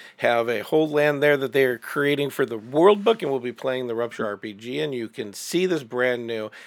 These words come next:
and quite amazingly written R P G, T, T, T T R P G of Rupture, see it played, see its playability, but be sure to send them some love and come on out.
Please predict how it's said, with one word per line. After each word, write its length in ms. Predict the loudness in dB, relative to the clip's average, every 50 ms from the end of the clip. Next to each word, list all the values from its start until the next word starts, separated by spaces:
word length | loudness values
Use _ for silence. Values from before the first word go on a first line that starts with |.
| -20 _ -4
and 200 | -4 -2 -2 -6
quite 320 | -2 0 2 2 2 2
amazingly 640 | -2 -2 -4 -4 -4 -4 -6 -6 -6 -6 -6 -6 -6
written 460 | -6 -6 -4 -4 -4 -4 -4 -8 -12
R 160 | -10 -10 -10 -12
P 200 | -12 -12 -14 -14
G, 380 | -14 -14 -10 -8 -8 -8 -8
T, 240 | -10 -8 -8 -8 -8
T, 460 | -8 _ -10 -8 -8 -6 -6 -8 -10 _ _
T 160 | -10 -8 -8
T 280 | -6 -6 -6 -6 -6 -6 -4
R 180 | -4 -2 -2
P 200 | -4 -6 -10 -12
G 320 | -12 -12 -14 -12 -12 -12 -14 -18 -20 -20 -20 -20 -20 -20 -20 -20 _ _ _ _ _ _
of 180 | 2 2 4 6
Rupture, 500 | 4 4 4 2 -2 -2 -2 -2 -2 -4
see 240 | -8 -8 -6 -2 -2
it 120 | -2 -2 -2
played, 720 | -10 -10 0 4 6 6 6 6 4 2 0 -2 -2 -4
see 160 | -4 -6 -4 -4
its 120 | -4 -4
playability, 800 | -2 0 0 0 0 -2 -2 -4 -2 -2 -2 -2 -4 -6 -6 -8 _ -20 -20 -20 -20 _
but 100 | -12 -8
be 120 | -4 -4 -2
sure 200 | 2 2 2 2
to 320 | 2 2 0 0 -2 -2
send 180 | -4 -6 -6 -6
them 80 | -6
some 200 | -6 -8 -8 -6
love 320 | -4 -2 -2 -4 -4 -8 -12 _
and 260 | -10 -8 -8 -8 -10 -12
come 220 | -12 -10 -8 -8
on 160 | -8 -8 -10
out. 500 | -10 -8 -8 -8 -10 -12 _ _ -20 -20